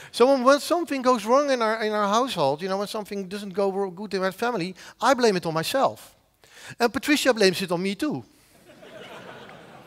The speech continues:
So no problem. I mean, problem solved. So this, this, this, this agile thinking and global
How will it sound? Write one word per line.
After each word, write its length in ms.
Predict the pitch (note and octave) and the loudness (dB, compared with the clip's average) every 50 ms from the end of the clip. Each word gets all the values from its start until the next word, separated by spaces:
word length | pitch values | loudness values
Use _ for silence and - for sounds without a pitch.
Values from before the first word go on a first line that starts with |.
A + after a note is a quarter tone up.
| - - - - - - - - - - - - - | -20 -20 -20 -20 -20 -20 -20 -20 -20 -20 -20 -16 -4
So 220 | - - C4 D#4 | 2 4 6 6
no 180 | D4 C4+ E4 A#4+ | 8 8 8 6
problem. 520 | - - G#4+ A4+ G4+ C#4 A3+ F3+ C#3 B2 - - - - | 6 6 6 6 8 6 4 4 2 -4 -12 -12 -4 2
I 100 | G#3 A3+ | 2 2
mean, 220 | B3+ C#4 C#4 A#3+ G3+ | 4 4 2 2 2
problem 320 | - D4+ D#4+ G4+ F#4 - | 4 4 4 4 4 0
solved. 460 | F#3+ - D4+ D4 B3+ E3 D3 - - | -2 2 4 4 4 4 2 0 2
So 240 | - A#3+ A3+ A3+ G#3+ | 4 4 4 4 2
this, 220 | G#3+ G3 A3+ B3 - | -2 -6 -6 -6 -4
this, 260 | - B3+ B3+ A3 - | -2 -4 -4 -4 -4
this, 300 | - A3 A#3 A#3 - - | -4 -4 -4 -4 -4 -10
this 220 | - G#3+ A#3 G#3+ | -10 -8 -4 0
agile 360 | A#3+ B3 C#4 C#4+ A3+ B3 A#3 A3 | 2 2 2 2 2 0 -4 -2
thinking 500 | - C#4+ C#4+ D4 D4+ - G#3+ G#3 G3+ G#3 | -4 -6 -6 -6 -4 -4 -4 -4 -4 -4
and 120 | G#3 G#3 | -6 -6
global 400 | G3 G#3 A3 A#3 A#3 A#3 A3 F3+ | -4 -2 -2 -2 0 -2 -6 -8